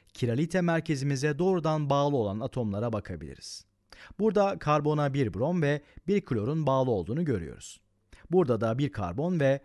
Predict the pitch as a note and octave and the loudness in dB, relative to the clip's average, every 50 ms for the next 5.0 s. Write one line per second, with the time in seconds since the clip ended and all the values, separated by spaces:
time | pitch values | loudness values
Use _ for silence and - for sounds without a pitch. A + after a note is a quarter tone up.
0 | _ _ - - G#3 G#3+ - D#3 B2+ A2+ A2 - - A#2 B2+ F3 G3 G#3 G3 - | _ _ -12 -8 -6 0 2 2 2 2 0 -2 -4 -2 0 2 0 0 -2 -8
1 | _ - - - D#3 D3 - - - D3 G#2+ G2+ E2+ - - F2 E2 D#2+ D2+ D#2 | _ -8 0 0 2 2 2 0 -2 -2 0 -2 -4 -6 -8 -8 -8 -8 -10 -12
2 | D2 C2+ A#1+ A#1 - - - - _ _ _ _ _ _ _ _ _ _ _ _ | -12 -12 -14 -16 -18 -20 -20 -20 _ _ _ _ _ _ _ _ _ _ _ _
3 | _ _ _ _ _ _ _ _ _ _ _ - - _ - - A#3+ A#3 G#3+ A3 | _ _ _ _ _ _ _ _ _ _ _ -20 -20 _ -4 0 0 2 4 2
4 | G#3 - C#3+ C3+ D#3 D#3+ D#3+ D#3 D3 C#3 B2+ A#2 A#2 A2 A#2+ D#3 F#3 F#3+ F#3+ | 2 0 0 0 0 0 2 2 2 2 2 2 0 0 2 2 2 0 -2